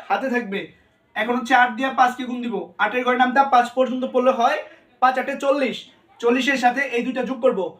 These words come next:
চল্লিশ আর দুই যোগ করলে হয় হচ্ছে বিয়াল্লিশ। তো এখানে হচ্ছে বিয়াল্লিশ লিখে দিব। তো তিপ্পান্ন কে আট দ্বারা গুণ করলে হয় হচ্ছে চারশত চব্বিশ। তো যেহেতু এটা রাফ করেছি, রাফটা মুছে দিচ্ছি। এখন হচ্ছে পরে চার নম্বর অঙ্কটি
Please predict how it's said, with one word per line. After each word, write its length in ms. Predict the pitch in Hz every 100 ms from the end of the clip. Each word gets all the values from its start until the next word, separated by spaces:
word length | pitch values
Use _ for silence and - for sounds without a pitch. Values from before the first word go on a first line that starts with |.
| _ _
চল্লিশ 280 | 240 254 269 269
আর 80 | 262
দুই 100 | 262 214
যোগ 80 | 247
করলে 140 | 269 254
হয় 120 | 233
হচ্ছে 160 | 240 277 196
বিয়াল্লিশ। 360 | 254 240 202 170 -
তো 40 | -
এখানে 160 | 214 247
হচ্ছে 160 | 233 269 226
বিয়াল্লিশ 340 | 240 240 302 - - 214
লিখে 200 | 220 196
দিব। 100 | 175 156 - _ _ _ -
তো 40 | 214
তিপ্পান্ন 300 | 262 233 247 254
কে 40 | 262
আট 60 | 254
দ্বারা 140 | 254 254
গুণ 80 | 262 262
করলে 140 | 269 233
হয় 120 | 220
হচ্ছে 160 | - 269 254
চারশত 340 | 240 240 240 302 - - -
চব্বিশ। 340 | 247 196 208 - - -
তো 60 | 202 196
যেহেতু 180 | 233 269
এটা 120 | 254
রাফ 160 | 240 240
করেছি, 200 | 254 247
রাফটা 320 | 254 226 247 277 - - 214
মুছে 200 | 233 233
দিচ্ছি। 240 | 233 226 190 -
এখন 140 | 226 240
হচ্ছে 200 | 240 254 254 302 - _ _
পরে 180 | 233 254 269
চার 100 | 247 254
নম্বর 200 | 240 240
অঙ্কটি 220 | 254 269